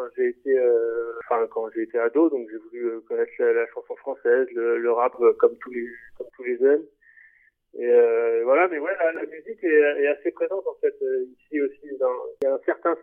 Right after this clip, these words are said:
style de musique, euh, une musique de plage un peu à la Jack Johnson. Euh, les Ben Harper, tout ça, ils sont assez connus ici. Ouais, c'est, c'est, musicalement, il y a, il y a, il y a quelque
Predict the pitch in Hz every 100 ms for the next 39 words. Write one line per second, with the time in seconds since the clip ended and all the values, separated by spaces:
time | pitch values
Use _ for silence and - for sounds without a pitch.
0 | _ 202 175 147 147 143 165 - 127 120
1 | 127 127 - 131 135 156 143 131 - 147
2 | 135 117 - 131 127 120 - 143 135 120
3 | - 131 131 139 139 - 160 - 139 160
4 | 147 - 123 123 139 - 135 143 135 -
5 | 170 180 190 170 139 - - 143 147 156
6 | - 160 190 208 151 143 139 139 135 135
7 | 151 -